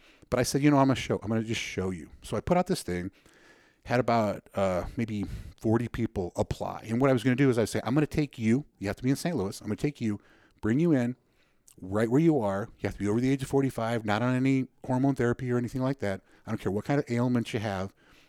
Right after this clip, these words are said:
Come in, I'll put you on a program, I'll get you what you need,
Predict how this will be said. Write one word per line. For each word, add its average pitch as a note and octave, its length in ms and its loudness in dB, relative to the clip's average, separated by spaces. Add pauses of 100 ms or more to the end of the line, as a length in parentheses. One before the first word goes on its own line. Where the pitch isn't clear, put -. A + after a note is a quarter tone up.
(120)
Come D#3 200 -2
in, C3 200 0 (600)
I'll G#2+ 100 -2
put - 220 0
you - 40 6
on B2+ 40 4
a - 40 0
program, A2+ 420 2 (260)
I'll G2 80 -6
get A2+ 180 0
you C3+ 60 0
what B2 160 0
you B2 40 -2
need, G#2+ 260 0